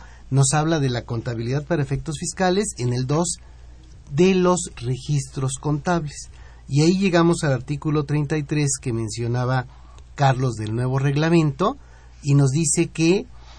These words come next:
este, respecto de la contabilidad se estará a lo siguiente.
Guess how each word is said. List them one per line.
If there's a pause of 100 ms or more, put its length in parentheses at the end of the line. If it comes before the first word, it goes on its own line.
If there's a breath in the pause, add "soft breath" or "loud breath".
(560 loud breath)
este, (180)
respecto
de
la
contabilidad
se
estará
a
lo
siguiente.